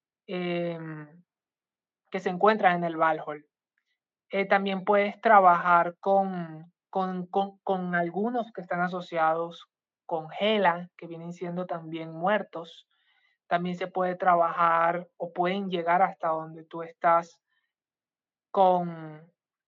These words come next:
con varios. Esto, esto con Draugars, que viene siendo una forma como de espíritu errante muy poderoso, pero no es como tal un espíritu errante, sino que es un ser,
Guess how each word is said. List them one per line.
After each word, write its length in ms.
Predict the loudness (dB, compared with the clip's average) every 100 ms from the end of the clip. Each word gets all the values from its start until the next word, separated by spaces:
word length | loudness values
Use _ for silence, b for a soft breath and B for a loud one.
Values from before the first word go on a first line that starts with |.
| _ _ _ _ _
con 320 | -2 0 2 6
varios. 540 | 6 6 0 -8 -10 -20 -20 _ _ _ _ _ _ -4
Esto, 260 | -2 -2
esto 240 | 0 2 2
con 180 | 0 4
Draugars, 760 | 8 8 8 2 -2 -8 -18
que 140 | -10 -8
viene 240 | -6 -8
siendo 680 | -10 -6 -6 -4 -2 -4 -6 b b b -8
una 280 | -4 -4 -4
forma 460 | 0 0 0 -2
como 280 | -2 -2 -2
de 80 | -4
espíritu 580 | -8 -6 -4 -4 -2 -2
errante 540 | 2 2 0 -2 -6
muy 320 | -4 -4 -4
poderoso, 840 | -2 -2 0 -2 -4 -6 -10 -10 _ _ _ _
pero 240 | -6 -2 -2
no 100 | -4
es 80 | -2
como 280 | -2 0
tal 160 | 0 -2
un 120 | -2
espíritu 680 | -8 -10 -6 -4 -4 -4 -4
errante, 480 | 0 2 2 0 -10
sino 300 | -14 -12 -10
que 140 | -12
es 60 | -12
un 180 | -10 -12
ser, 420 | -6 0 0 -2